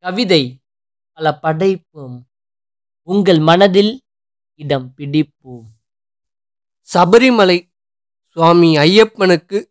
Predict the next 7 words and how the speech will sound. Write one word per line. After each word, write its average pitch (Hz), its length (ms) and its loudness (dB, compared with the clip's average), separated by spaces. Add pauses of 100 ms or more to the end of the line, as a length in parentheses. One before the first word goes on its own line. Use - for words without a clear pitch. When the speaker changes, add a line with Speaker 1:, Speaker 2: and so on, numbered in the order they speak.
(560)
Speaker 2:
சிறப்பு 190 420 0
கவிதை. 139 360 -4 (1040)
Speaker 1:
சபரிமலைக்கு 202 1000 2 (960)
கிளம்பிடுவோம், 175 920 2 (1300)
ஐயனை 196 480 0
போற்றி 175 520 -4 (680)
பாடிடுவோம். 147 720 -2